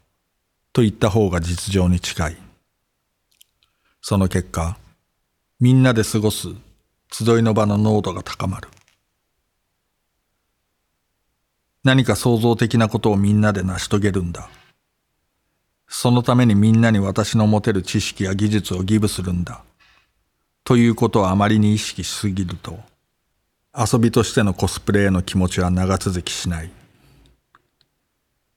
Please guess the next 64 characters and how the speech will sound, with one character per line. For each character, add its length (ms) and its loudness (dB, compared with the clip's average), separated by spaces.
コ 140 0
ス 120 -8
プ 100 0
レ 80 4
を 100 2
す 160 -4
る 100 4
わ 120 2
け 100 -2
で 100 0
は 100 0
な 160 2
い 80 -2
け 120 -6
れ 100 -4
ど 100 -6
も、 220 -8
造 280 2
形 180 2
を 100 2
好 140 0
む 200 2
イ 100 -2
シ 60 -8
さ 160 -6
ん 120 -6
は、 200 -10
自 140 0
分 200 4
の 80 4
持 120 4
っ 40 0
て 140 0
い 80 0
る 80 0
知 160 -2
識 240 -6
や 120 -2
情 220 -2
報 360 -4
を 100 -10
ア 120 2
メ 100 4
リ 100 2
カ 120 2
で 100 2
コ 160 0
ス 100 -8
プ 120 0
レ 80 4
を 80 4
す 180 -2
る 140 4
愛 160 2
に 140 0
ギ 120 0
ブ 100 -2
す 160 -8
る。 80 -14
イ 120 4
シ 60 -2
さ 140 0
ん 120 2
は、 240 -6